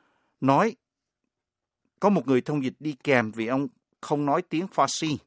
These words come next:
Nhật báo này nói rằng việc ông Rezaian bị đưa ra tòa diễn ra hai ngày sau khi có tin mà các nước phương Tây nghe được là lệnh giam giữ nhà báo này được gia hạn đến giữa tháng Giêng vì cuộc điều tra về vụ này vẫn còn đang tiến hành.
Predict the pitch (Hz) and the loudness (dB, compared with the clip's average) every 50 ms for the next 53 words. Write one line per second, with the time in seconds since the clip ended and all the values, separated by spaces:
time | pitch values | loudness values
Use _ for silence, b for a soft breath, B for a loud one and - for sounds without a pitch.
0 | _ b b b b b b b b - 143 139 143 165 202 226 214 165 165 196 | _ b b b b b b b b -6 -2 2 4 4 4 4 2 2 0 2
1 | 190 175 151 139 131 117 135 131 - - 104 151 165 165 160 160 - - - 151 | 2 2 2 2 2 0 -2 -2 -2 -2 0 2 2 2 2 -2 -4 -8 -14 -10
2 | 139 147 160 160 160 151 139 156 151 151 156 151 165 160 156 147 131 98 117 113 | -4 -2 0 0 0 0 0 0 0 0 0 0 0 0 0 0 -4 -6 -6 -6
3 | 113 117 127 143 151 160 156 156 151 - _ - 131 120 117 113 110 98 107 113 | -6 -6 -2 0 2 2 2 2 0 0 _ 0 2 4 4 2 0 -2 -4 -6
4 | 143 151 151 156 151 151 151 147 131 _ _ _ - - 175 175 170 156 135 113 | -6 -4 -2 0 2 2 2 0 -2 _ _ _ -8 -4 -4 -2 0 0 0 -2
5 | 110 - - 147 - - 151 - - 175 - 170 156 151 143 127 104 - - 147 | -2 -4 -8 -8 -6 -6 -6 -4 -4 -4 -4 -4 -4 -2 -2 -4 -4 -4 -4 -4
6 | 156 180 180 - 165 143 127 - 143 135 139 135 135 131 123 110 107 101 _ - | -4 -4 -4 -4 -6 -4 -2 -2 -2 0 0 0 -2 -2 -2 -2 -4 -4 _ -4
7 | 110 107 101 98 98 98 98 104 101 117 123 123 117 101 98 113 143 139 107 98 | 0 0 0 0 -2 -4 -8 -4 -2 -2 -2 -2 -2 -4 -6 -6 -4 -4 -2 0
8 | 101 113 143 151 127 110 98 87 b b b b b b b - 139 127 113 101 | 0 0 0 0 -2 -2 -2 -6 b b b b b b b -2 0 0 0 0
9 | 127 151 139 135 123 113 107 95 95 98 113 139 156 - _ _ _ _ _ _ | 0 -2 -2 -2 -2 -4 -4 -4 -4 -6 -6 -6 -8 -10 _ _ _ _ _ _
10 | _ - 127 104 107 120 - - 170 175 160 143 151 156 135 b b b b b | _ -10 -6 -4 -2 -4 -4 -4 -6 -6 -4 0 0 0 0 b b b b b
11 | b b b - 120 120 - - 123 110 113 120 117 110 101 - - 143 139 139 | b b b -6 -4 -4 -2 -2 -4 -4 -4 -4 -4 -6 -4 -2 -2 0 0 0
12 | 123 113 107 95 101 101 104 101 98 95 87 101 113 139 131 - 107 98 98 117 | 0 -2 -2 -2 -2 -4 -4 -4 -4 -6 -6 -6 -8 -6 -4 -6 -6 -4 -4 -4
13 | 123 - - 147 160 147 131 113 104 | -4 -4 -6 -8 -4 -2 -2 -2 -2